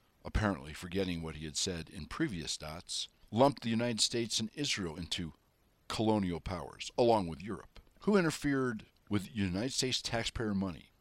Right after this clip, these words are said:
in itself a treasonous act, with the elections of Netanyahu in Israel? I brought you that story a number of years ago. Over three hundred thousand U S taxpayer monies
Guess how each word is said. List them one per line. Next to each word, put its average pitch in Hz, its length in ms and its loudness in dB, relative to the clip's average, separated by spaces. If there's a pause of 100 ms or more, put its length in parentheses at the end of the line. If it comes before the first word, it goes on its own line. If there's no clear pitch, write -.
(120)
in 165 120 4
itself - 680 2
a 92 120 -2
treasonous 90 640 -4
act, - 420 -10 (240)
with 117 260 6 (100)
the 104 400 0
elections 117 760 2
of 98 200 -2 (120)
Netanyahu 104 800 -2
in 82 80 -8
Israel? 80 500 -6 (340)
I - 40 -6
brought 180 280 4
you - 80 -2
that 87 160 0
story 73 380 -2 (380)
a 107 40 0
number 90 280 0
of 76 100 -10
years 80 240 -8
ago. 73 280 -14 (220)
Over 139 180 2
three 151 260 -4
hundred 139 220 -2
thousand 110 480 -2
U 98 160 0
S 92 140 -2
taxpayer 101 480 -6
monies 87 320 -4